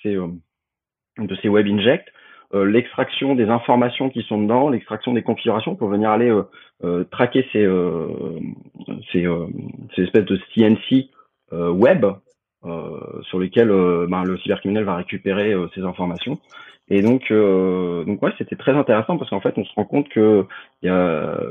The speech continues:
le, le, c'est, c'est extrêmement spécialisé en fait.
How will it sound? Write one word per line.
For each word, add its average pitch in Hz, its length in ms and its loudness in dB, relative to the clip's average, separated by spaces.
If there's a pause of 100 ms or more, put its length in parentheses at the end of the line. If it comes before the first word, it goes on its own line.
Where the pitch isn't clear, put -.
le, 85 180 -4
le, 82 220 -4 (500)
c'est, 85 160 -2
c'est - 140 -2
extrêmement - 380 2
spécialisé 107 680 2
en 123 100 2
fait. - 180 -2